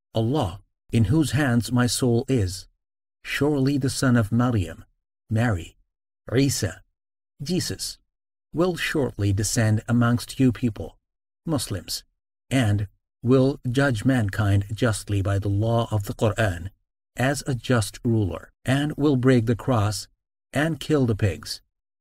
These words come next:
and abolish the jizya, tax taken from the non-Muslims, who are under the protection of the Muslim government.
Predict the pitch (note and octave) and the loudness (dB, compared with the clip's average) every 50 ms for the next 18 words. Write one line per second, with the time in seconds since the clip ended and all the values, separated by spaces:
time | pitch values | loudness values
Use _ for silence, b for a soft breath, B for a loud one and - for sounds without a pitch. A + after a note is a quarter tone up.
0 | _ _ - - A2 G#2 G2+ G2+ - G#2+ G2+ G2 A#2 A#2+ B2+ A2 F#2+ F#2 F2+ - | _ _ -2 0 2 2 2 0 0 0 0 2 2 2 2 2 0 0 -2 -4
1 | - - - _ _ _ _ _ _ _ _ _ - C#3+ C3+ A2+ - B2 G#2+ F#2+ | -8 -10 -12 _ _ _ _ _ _ _ _ _ 0 0 2 4 4 4 4 4
2 | - F#2 D#2+ - - - _ _ _ _ _ _ _ _ - - C#3 B2+ A#2+ A#2+ | 0 -4 -6 -8 -12 -20 _ _ _ _ _ _ _ _ -6 -2 -2 0 0 -2
3 | - - - - - - C#3+ C#3 C3 C3+ C3+ C#3 - C#3 C3 B2+ C3+ - C3 B2 | -4 -10 -14 -16 -6 -2 -2 -2 0 0 -2 -2 0 0 2 2 2 2 2 2
4 | A2 G2+ F#2 E2+ E2 - - - F#2 F2+ - - - - _ _ _ _ _ _ | 2 2 0 -2 -4 -8 -10 -10 -12 -12 -12 -14 -16 -16 _ _ _ _ _ _
5 | _ _ _ _ _ - A#2 B2+ - - B2 B2 - - C#3+ D#3 C#3 C3+ C3+ B2+ | _ _ _ _ _ 0 0 2 2 2 2 2 2 0 0 0 2 2 2 2
6 | B2+ C3+ - - C3 - A#2+ G2+ - - A2 G2+ - A2+ A2+ G#2+ A#2+ A2+ B2 B2 | 0 -2 -4 -4 -4 -2 -2 -2 -2 -2 -4 -4 -2 -2 -2 0 2 2 2 2
7 | - - - B2 B2+ A#2+ A#2+ G#2+ F2+ F#2 E2 D#2+ D2 - - | 0 -2 -2 0 0 2 2 0 -2 -2 -6 -12 -14 -16 -20